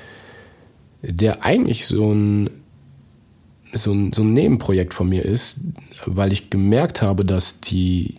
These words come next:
Nachtbranche, die, die Clubbranche, ähm, sehr undurchsichtig ist und dass es viele, viele Dinge gibt, die,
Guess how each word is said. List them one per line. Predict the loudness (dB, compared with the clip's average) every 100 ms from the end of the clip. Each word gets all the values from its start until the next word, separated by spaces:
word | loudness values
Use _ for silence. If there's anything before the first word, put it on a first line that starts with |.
| -6
Nachtbranche, | 2 4 2 -2 -2 2 2 2 2 0 -6 -18 -20 -20 -20 -20 -16
die, | -10 -8 -2 0 0 -2
die | -2
Clubbranche, | -2 -2 -2 -2 0 2 2 0 -4 -4
ähm, | 0 0
sehr | 0 0 2 2 0 0
undurchsichtig | 0 2 0 0 -4 -4 -6
ist | -6 -6
und | -2 -2
dass | 0 -2
es | -4
viele, | -4 0 2 2 0
viele | 0 2 2 2 0
Dinge | -2 0 2 2
gibt, | 2 -2 0
die, | 0 2 0